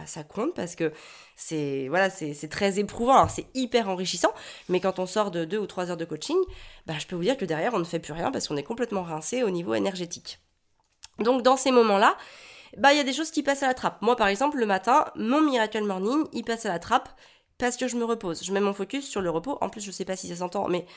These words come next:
j'ai un gros rhume en ce moment. Donc, euh, bah, du coup,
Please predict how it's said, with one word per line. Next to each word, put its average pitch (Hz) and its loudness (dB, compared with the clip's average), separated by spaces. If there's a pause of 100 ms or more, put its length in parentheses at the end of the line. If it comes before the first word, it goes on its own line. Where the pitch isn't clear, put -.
(400)
j'ai 175 -6
un 175 4
gros 233 6
rhume 269 4
en 208 2
ce - -6
moment. 196 2 (460)
Donc, 202 -6
euh, 202 -2
bah, 190 2
du 185 -6
coup, 226 -4